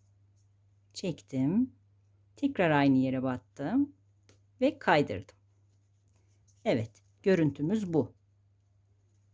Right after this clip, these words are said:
Bu şekilde yaparsanız çantanız muhteşem duracaktır.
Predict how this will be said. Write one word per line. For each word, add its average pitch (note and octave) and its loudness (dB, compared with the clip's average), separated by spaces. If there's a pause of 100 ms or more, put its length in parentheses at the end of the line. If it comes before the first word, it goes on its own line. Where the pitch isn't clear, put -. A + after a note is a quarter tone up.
(3250)
Bu E4+ -2
şekilde - -4 (1800)
yaparsanız F#3 0 (760)
çantanız F3+ -2 (520)
muhteşem E3+ 0
duracaktır. - -12